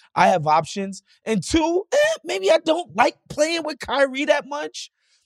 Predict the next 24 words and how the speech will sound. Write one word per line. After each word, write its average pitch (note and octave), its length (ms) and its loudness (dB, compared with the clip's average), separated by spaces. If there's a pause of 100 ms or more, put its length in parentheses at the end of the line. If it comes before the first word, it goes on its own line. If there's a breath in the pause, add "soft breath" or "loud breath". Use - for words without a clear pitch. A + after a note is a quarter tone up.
The A3 100 6
whole A#3+ 220 4
Kyrie A#3+ 580 0
act C#4+ 420 0
is, G3+ 300 -8
is F#3+ 160 -6
wearing B3 380 -2
me B3 140 -8 (100)
thin. D#4 300 0 (480)
We A#3 120 4
came A#3+ 340 2
here A#3 180 0
to A3+ 80 -2
do F#3 200 0
something A3+ 400 0
together, F#3+ 380 2
and G#3+ 140 2
this G3 120 -6
guy's G3 320 2
gone F#3 300 0
diva G3+ 300 2
mode A#3 260 2
on B3+ 140 -4
everybody, B3+ 560 0